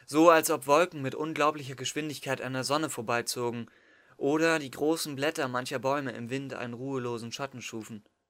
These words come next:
Der Kennok, dessen Wahrnehmung der Umgebung ohnehin wenig über die Augen ablief, setzte seinen Weg unbeirrt fort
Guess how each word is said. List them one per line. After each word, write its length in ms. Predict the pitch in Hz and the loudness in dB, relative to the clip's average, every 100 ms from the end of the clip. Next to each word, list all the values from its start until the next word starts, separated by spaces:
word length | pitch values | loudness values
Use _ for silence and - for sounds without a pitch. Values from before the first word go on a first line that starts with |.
| _ _ _ _ _ _ _ - | _ _ _ _ _ _ _ -2
Der 80 | |
Kennok, 360 | 135 156 170 165 | 0 0 -2 -2
dessen 300 | 147 143 135 | -4 -4 0
Wahrnehmung 540 | 135 147 147 139 131 | 2 2 -2 -4 -4
der 160 | 131 123 | -2 -2
Umgebung 420 | 127 135 131 127 | -2 -4 -4 -4
ohnehin 480 | 123 123 147 160 123 | -4 -4 -6 -8 -6
wenig 300 | 131 131 120 | -4 -4 -4
über 180 | 117 117 | -4 -4
die 160 | 117 | -2
Augen 300 | 117 135 123 | 0 0 0
ablief, 440 | 104 - 120 123 - _ _ _ _ | -8 -8 -8 -10 -12 _ _ _ _
setzte 480 | - 143 - 156 127 | 0 0 2 -4 -2
seinen 360 | 131 135 131 | 0 0 0
Weg 240 | 139 139 135 | 0 0 -2
unbeirrt 500 | 135 131 120 127 - | -4 -2 0 -2 -4
fort 420 | 139 127 113 | -8 -8 -10